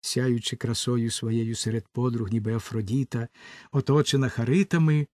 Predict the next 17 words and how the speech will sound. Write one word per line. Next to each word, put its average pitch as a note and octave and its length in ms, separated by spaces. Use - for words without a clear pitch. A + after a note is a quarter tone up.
збирала G#3 560
у F#3 140
свій F#3 320
золотий D#3 520
кошечок - 760
самі C#3+ 360
лише - 260
червоні A#2 500
троянди. E2+ 720
Набравши A#2+ 600
квітів, F3+ 580
діви A#3 300
почали C#3+ 480
сміхом F3+ 580
водити E3 380
веселий D#3+ 460
танок. G2 720